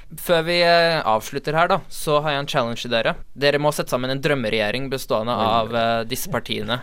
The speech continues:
Speaker 2: Oi.
Speaker 1: Eh, dere kan velge to eller tre, eller, ja, dere kan ikke velge ett. Dere må velge en koalisjonsregjering bestående av to av partiene vi har diskutert i dag.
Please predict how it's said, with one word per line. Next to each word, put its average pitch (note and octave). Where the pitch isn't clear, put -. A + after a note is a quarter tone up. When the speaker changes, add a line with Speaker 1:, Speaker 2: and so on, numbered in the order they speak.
Speaker 2:
Oi. A#2
Speaker 1:
Eh, A#2+
dere B2
kan C#3
velge A#2
to A#2+
eller A2+
tre, A2
eller, A2+
ja, A#2
dere C3
kan E3
ikke E3+
velge E3+
ett. -
Dere D3
må D#3+
velge C3+
en C3+
koalisjonsregjering C3+
bestående B2+
av B2+
to C#3
av C#3+
partiene C#3
vi B2+
har B2+
diskutert B2
i A2+
dag. E3